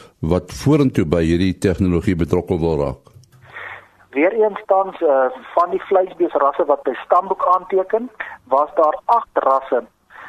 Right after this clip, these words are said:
Speaker 2: wat in die eerste ronde van die Beef Genomics projek deelgeneem het,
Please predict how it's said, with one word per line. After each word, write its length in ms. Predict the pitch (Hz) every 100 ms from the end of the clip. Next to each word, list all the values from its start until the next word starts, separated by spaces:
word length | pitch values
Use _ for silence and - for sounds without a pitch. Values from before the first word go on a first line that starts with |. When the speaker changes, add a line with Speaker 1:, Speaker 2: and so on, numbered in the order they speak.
| - -
Speaker 2:
wat 260 | - 147 -
in 120 | 156
die 180 | 180 185
eerste 240 | 180 -
ronde 480 | 165 135 143 151 160 -
van 140 | 147
die 120 | 139 117
Beef 240 | 135 175 -
Genomics 520 | 151 135 151 156 -
projek 540 | - 131 120 131 - -
deelgeneem 580 | 135 175 - 180 180
het, 140 | 196